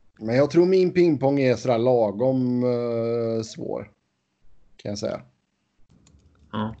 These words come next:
Speaker 1: Eh, så vi kommer, men vi kommer till det snart. Eh, ja, så just nu sitter vi bara och väntar på, eh, officiellt besked helt enkelt. Så får vi se vad, vad de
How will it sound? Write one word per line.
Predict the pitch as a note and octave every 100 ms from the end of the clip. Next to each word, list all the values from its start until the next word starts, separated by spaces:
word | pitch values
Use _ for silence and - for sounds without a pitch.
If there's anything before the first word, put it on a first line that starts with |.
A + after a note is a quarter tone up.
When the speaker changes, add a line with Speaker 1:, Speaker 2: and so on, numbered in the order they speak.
| -
Speaker 1:
Eh, | - - - _ _ -
så | - A#2 A2
vi | A2 A#2
kommer, | B2 C3
men | D3+
vi | F3+
kommer | G3 C#3
till | D3+
det | B2+
snart. | - - - - _ - - - - - - _ -
Eh, | C#3+
ja, | D3 D3 E3+ F#3+ G3+ _
så | - - F3 E3+ E3+ F3
just | F3+ E3+
nu | F#3+
sitter | E3+ F3 E3+
vi |
bara | E3 E3+
och | D#3+
väntar | C#3 D3
på, | C#3 D3 D3 C#3+
eh, | C#3+ C#3 C#3 C3+ - C#3+
officiellt | B2+ B2+ C#3 A#2
besked | B2 - C3
helt | C3 B2 A#2
enkelt. | A2 A2 G#2+ -
Så | - A#2+ A#2+
får | B2 C3
vi | A#2+
se | B2 B2
vad, | C3 B2 A#2+
vad | B2
de | A#2+ A#2+ A#2